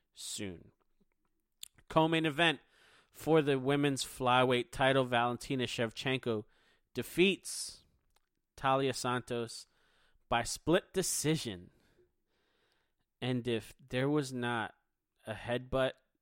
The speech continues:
to Talia Santos, we could be talking about a new champ, because Talia Santos controlled, in my opinion,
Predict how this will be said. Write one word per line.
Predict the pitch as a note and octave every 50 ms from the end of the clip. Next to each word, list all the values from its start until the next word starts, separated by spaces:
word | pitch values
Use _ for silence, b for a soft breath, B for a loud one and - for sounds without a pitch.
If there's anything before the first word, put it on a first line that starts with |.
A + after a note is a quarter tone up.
| _ _ _ _ _ _ _ _ -
to | - - C3+ C3+
Talia | - - C#3 C3+ C#3 C#3 C3+
Santos, | - - D3 C#3+ C#3+ - - D#3 D#3 E3 - - - _ _ _ _ _ _ _ _ _ -
we | B2+ C3
could | - C3 A#2
be | A#2 A2
talking | - A#2 G#2+ G#2 G#2+ G#2
about | G#2 G2+ G2
a | G2
new | G2 G2 G2
champ, | F#2+ - - G#2 F#2+ F#2+ F#2 _ _ _ _ _ _ _ -
because | A#2+ A2+ - - A#2+ G#2+ G#2 G2+ - - - - _ _ _ _ _ _ _ _ _ _ _ -
Talia | - C#3+ D3 D#3 D3+ D3
Santos | - - C#3 C3 C3 - C3+ B2+ A#2+ - -
controlled, | - - B2+ A2 - - - - B2 A#2+ A#2 A2+ G#2+ G#2+ A2+ - _ _ _ _ _ _ _ _ _ _ -
in | C3 C3+ D3
my | E3+ F#3+ G#3+ G#3+
opinion, | G3+ - - - F3+ E3+ E3 C3 A2+ F#2+ D#2+ -